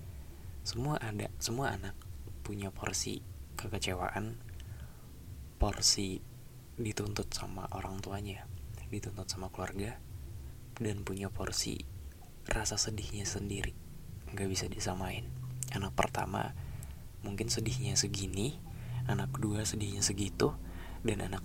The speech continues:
yang terakhir sedihnya mungkin yang paling banyak. Jadi nggak bisa disamain. Sama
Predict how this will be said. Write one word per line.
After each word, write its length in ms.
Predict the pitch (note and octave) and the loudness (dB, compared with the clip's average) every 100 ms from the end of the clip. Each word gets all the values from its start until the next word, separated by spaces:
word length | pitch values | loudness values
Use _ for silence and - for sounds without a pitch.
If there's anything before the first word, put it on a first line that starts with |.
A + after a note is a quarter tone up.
| G2+ | 0
yang 160 | F#2 | 0
terakhir 480 | - F2+ - A#2 - - | 4 4 6 6 6 2
sedihnya 400 | A#2+ G#2+ A2+ D3 | 4 4 4 4
mungkin 400 | A#2+ A#2 D3+ - - | 4 4 4 2 0
yang 160 | A2+ | 0
paling 240 | A#2 A#2 A#2 | 2 2 4
banyak. 320 | A#2+ C3 A#2+ - | 2 2 0 0
Jadi 320 | A2 G#2 A2+ - - - - - | 4 6 4 2 -2 -2 -2 -2
nggak 160 | - G2+ | 0 2
bisa 160 | - G#2 | 4 4
disamain. 560 | G2+ G2+ G2+ - - - - - | 4 2 2 2 0 -4 -4 -4
Sama 320 | - - G#2+ | 2 6 6